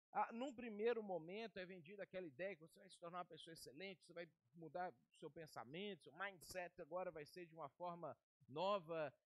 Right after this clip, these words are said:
e reformulada, e as pessoas saem daqueles eventos empolgadas, animadas, e "agora vai, agora eu vou construir meu negócio, agora eu vou fazer não sei o quê." Passado um mês, dois meses, três meses, a tendência que a gente observa é que as pessoas estão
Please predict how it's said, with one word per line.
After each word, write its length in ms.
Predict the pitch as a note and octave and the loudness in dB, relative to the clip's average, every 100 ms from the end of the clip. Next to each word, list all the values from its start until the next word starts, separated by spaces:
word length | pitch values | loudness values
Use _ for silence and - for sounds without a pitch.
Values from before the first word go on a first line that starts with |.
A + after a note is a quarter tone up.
| - | -4
e 180 | F3 | 0
reformulada, 960 | D3+ F3+ - F#3 F3 D#3 D3+ G#3 A3 F#3 | 2 0 0 -4 -2 0 4 6 4 2
e 80 | G#3 | 0
as 100 | A3+ | 0
pessoas 360 | G#3 G3 A#3+ - | -2 0 0 0
saem 720 | - A#3+ C#4+ D#4+ D4 A#3+ G3 | -2 6 8 8 6 2 0
daqueles 540 | F3+ E3+ G3+ G#3 F#3 | 0 0 0 -2 -2
eventos 420 | E3 C3+ F#3+ F3 F3+ | -6 -6 -8 -8 -10
empolgadas, 720 | E3 D#3+ - G3+ G3+ E3+ E3 | -8 -8 -6 -4 -4 -6 -10
animadas, 560 | E3+ D3+ F3+ G3 E3 E3 | -12 0 4 4 2 -6
e 160 | F3 D3+ | -10 -6
"agora 320 | D3+ F#3 D#3+ | 2 4 4
vai, 400 | A#2+ E3 F#3 F#3 | 4 6 8 8
agora 240 | D#3+ F#3 F#3 | 6 2 0
eu 40 | |
vou 100 | F3 | -2
construir 360 | F3+ F3+ - F3+ | -8 -10 -10 -10
meu 100 | E3+ | -4
negócio, 460 | C#3+ C#3 G3 F#3 | -4 2 2 2
agora 240 | F3 F#3+ F#3+ | 0 2 2
eu 40 | |
vou 100 | F#3 | -2
fazer 300 | F3 E3 E3 | -6 -6 -6
não 60 | F#3 | -8
sei 140 | E3+ | -10
o 40 | - | 0
quê." 200 | B3 - _ _ _ - | 2 2 _ _ _ 2
Passado 580 | C4 A3+ C#4+ D#4+ A3+ A#3+ | 4 4 6 6 6 -2
um 120 | A3+ | -4
mês, 440 | G3+ B3 B3 D#3 | 0 2 2 0
dois 340 | D3+ F3 C3+ B2+ | -2 -2 -4 -8
meses, 480 | D#3+ G3+ D#3+ D3+ | -6 -4 -6 -10
três 280 | - D3 C3 | -6 -6 -4
meses, 280 | D#3+ G3+ F3+ | -4 -4 0
a 100 | A3 | 0
tendência 640 | G#3 F3+ D3+ G3 A3 - D#3+ | 0 -6 -4 -4 -4 -6 -8
que 100 | C#3+ | -8
a 40 | |
gente 220 | D3 C#3+ | -8 -10
observa 460 | C3 - E3+ F#3+ F3+ | -12 -4 -2 -2 -2
é 40 | |
que 80 | - | -8
as 120 | F#3+ | -8
pessoas 440 | F#3+ E3+ - G3+ F3 | -6 -10 -6 -6 -4
estão 340 | - A3+ B3+ | 0 0 0